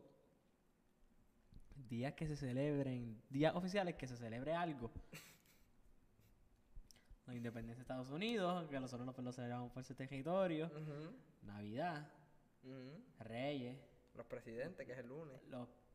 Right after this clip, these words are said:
Speaker 1: eso no lo celebra nadie, eso sí.
Speaker 2: No lo celebra nadie, pero están, o sea, dan un día libre, es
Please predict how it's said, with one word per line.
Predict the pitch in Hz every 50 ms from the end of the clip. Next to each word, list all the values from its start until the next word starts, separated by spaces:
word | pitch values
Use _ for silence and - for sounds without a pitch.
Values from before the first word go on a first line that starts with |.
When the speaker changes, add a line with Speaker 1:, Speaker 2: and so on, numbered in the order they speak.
| - - - - _ - - - - - - - -
Speaker 1:
eso | - - 135 - 214
no | 214
lo | 220 214
celebra | - 214 208 214 214 202
nadie, | 175 165 170 185 170 165 147 143
eso | 147 151 190 180
sí. | 160 160
Speaker 2:
No | 156 151 156 156
lo | 156 165
celebra | - 185 165 165 170 170 175 175
nadie, | 185 214 247 269 254
pero | - 196 190 180 170 160 160 151 - 143
están, | 151 151 - 156 147 147 151 -
o | 135
sea, | - 175 180 190 190
dan | - 135 135 143 151
un | 165 175
día | 196 208
libre, | 185 170 180 196 226 208 170
es | 147